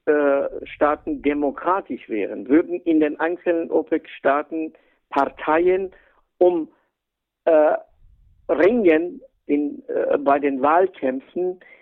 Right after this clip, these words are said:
wie sie am besten weniger Öl produzieren und,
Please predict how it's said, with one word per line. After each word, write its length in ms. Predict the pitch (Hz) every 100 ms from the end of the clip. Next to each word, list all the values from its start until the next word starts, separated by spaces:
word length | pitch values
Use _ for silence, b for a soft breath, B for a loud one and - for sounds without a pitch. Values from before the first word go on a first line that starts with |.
| b
wie 360 | 123 151 202 196
sie 180 | 196 -
am 220 | 160 151
besten 640 | 160 190 - 190 190 175
weniger 540 | 139 180 226 202 180 170
Öl 240 | 170 196
produzieren 880 | - 190 180 185 - 190 185 185 190 -
und, 360 | 156 147 -